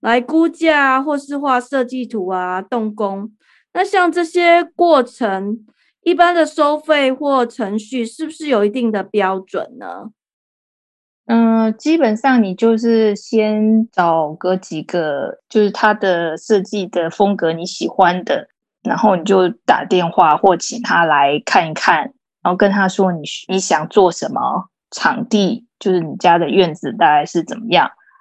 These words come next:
Speaker 2: 然后他就会给你报价。对啊，先询价嘛，比价，然后挑一个你觉得价格合适的，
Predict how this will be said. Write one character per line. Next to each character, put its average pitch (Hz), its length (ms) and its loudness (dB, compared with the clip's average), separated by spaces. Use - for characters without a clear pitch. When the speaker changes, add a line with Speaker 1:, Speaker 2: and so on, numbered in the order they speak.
Speaker 2:
然 196 120 6
后 220 60 6
他 233 160 6
就 226 140 6
会 220 100 8
给 185 240 2
你 156 400 -2
报 156 220 4
价。 - 400 2
对 175 160 4
啊， 131 80 0
先 196 260 4
询 160 300 -6
价 156 260 4
嘛， - 220 -4
比 147 180 -6
价， 131 320 4
然 - 140 4
后 180 340 6
挑 190 420 6
一 190 100 2
个 185 200 2
你 151 180 -10
觉 160 160 -6
得 156 140 -2
价 180 240 4
格 165 240 0
合 151 360 -4
适 - 300 0
的， - 180 0